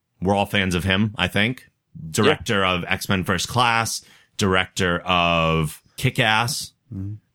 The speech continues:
Speaker 1: He will definitely be back for the X-Men First Class sequel. That is
Speaker 2: Nice.
Speaker 1: confirmed.
Speaker 3: Did they title it yet?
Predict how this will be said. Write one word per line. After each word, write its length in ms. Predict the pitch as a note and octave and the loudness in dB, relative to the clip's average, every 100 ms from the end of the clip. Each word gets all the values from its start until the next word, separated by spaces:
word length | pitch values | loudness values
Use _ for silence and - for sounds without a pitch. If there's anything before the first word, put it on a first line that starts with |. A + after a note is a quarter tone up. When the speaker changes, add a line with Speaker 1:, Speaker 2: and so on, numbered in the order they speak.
| _ _ _ _ _ | _ _ _ _ _
Speaker 1:
He 400 | - - E3+ E3 | -8 2 4 6
will 200 | C#3+ C3+ | 4 2
definitely 520 | F#2 B2+ A2+ B2+ A#2+ | 2 0 0 0 2
be 120 | G#2+ | 2
back 500 | G2 F2+ D#2 - - _ | 2 2 2 -2 -12 _
for 160 | - F2+ | -4 0
the 140 | F#2 | 2
X-Men 320 | F2 - F2+ E2+ | 0 0 -2 0
First 240 | F2 - | -2 -2
Class 240 | D#2 D#2 | -2 -2
sequel. 440 | - D2+ C#2 C2 _ _ _ - | -2 -4 -4 -12 _ _ _ -2
That 160 | E2+ | 0
is 140 | E2+ - | 0 -2
Speaker 2:
Nice. 180 | F2 F2 | -2 0
Speaker 1:
confirmed. 360 | D2+ C#2 C#2 - | 0 0 -6 -6
Speaker 3:
Did 100 | B2+ | -2
they 140 | A#2 | 0
title 360 | G2 - A#2 C3 | -2 0 0 2
it 80 | C3+ | 0
yet? 180 | D3 | -2